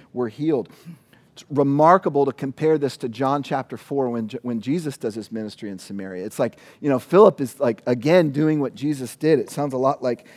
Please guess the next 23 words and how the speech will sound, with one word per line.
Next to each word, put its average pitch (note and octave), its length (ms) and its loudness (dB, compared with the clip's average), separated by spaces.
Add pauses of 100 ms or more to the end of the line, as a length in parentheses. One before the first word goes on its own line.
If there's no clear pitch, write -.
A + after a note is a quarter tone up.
(160)
Jesus. B2+ 480 -4 (280)
Um, A#2 240 -4 (240)
I C3+ 60 0
want F3 200 2
you G3 80 0
to E3+ 60 2
think F#3+ 240 0
of D3+ 100 4
a B2+ 60 -2
frequent E3 480 -2
pattern C#3 400 -4
that B2 100 -8
you'll C3+ 140 -4
see C3 220 -6
throughout C3 340 -2
the C3 40 -6
New B2+ 160 -4
Testament A#2+ 480 -8
when A#2 120 -6
you A#2 100 -4
read B2 140 -4
about A2+ 240 -4
miracles. G#2+ 600 -10